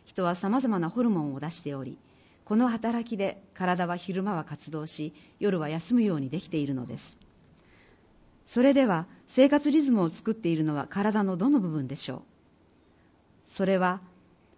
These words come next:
脳の視床下部でリズムを作っているのです。視床下部は、食欲や睡眠と覚醒の調節、体温や血圧の調整などを行っています。生後三ヶ月頃から働き始め、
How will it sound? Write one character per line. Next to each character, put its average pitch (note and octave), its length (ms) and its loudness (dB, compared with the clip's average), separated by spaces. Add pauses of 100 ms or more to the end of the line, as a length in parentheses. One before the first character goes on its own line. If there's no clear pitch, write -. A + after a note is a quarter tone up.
(280)
脳 C4 280 6
の D3 260 -2
視 - 360 -2
床 D#4 160 2
下 D4+ 140 -2
部 A#3 80 0
で E3 100 2
リ G3 120 0
ズ G#3 100 0
ム E3 120 2
を C3+ 60 -4
作 - 260 -8
っ - 20 -4
て - 240 -6
い C3+ 100 -2
る C#3 80 -2
の B2+ 140 -4
で B2 100 -8
す。 - 180 -18 (720)
視 G#3 160 -2 (160)
床 B3 140 6
下 A#3 120 0
部 F3 120 0
は、 D3+ 200 0 (520)
食 A3+ 320 0
欲 A3 260 4
や D3+ 220 0 (120)
睡 A3 300 4
眠 G3 240 4
と - 340 -2
覚 E3+ 220 -8
醒 A#3 240 2
の G3 100 2
調 F3 220 -4
節、 E3 400 -8 (720)
体 A3 260 4
温 D#3+ 180 4
や C#3+ 120 0
血 F3 300 -2
圧 A#3+ 180 2
の A3 80 2
調 A3 220 0
整 A3 180 2
な G3+ 120 0
ど G3 180 2
を A3+ 80 2
行 E3 100 -2
っ D3+ 140 -2
て D3 160 -4
い C#3 80 0
ま B2+ 100 -2
す。 - 180 -14 (1000)
生 A3+ 260 6
後 A3 100 6
三 A3 220 2
ヶ A3 100 -2
月 A3 240 0
頃 F#3+ 180 0
か F3 120 -4
ら C#3+ 100 -6
働 F3 340 -2
き F#3 120 -4
始 F3+ 200 -4
め、 D3+ 200 -2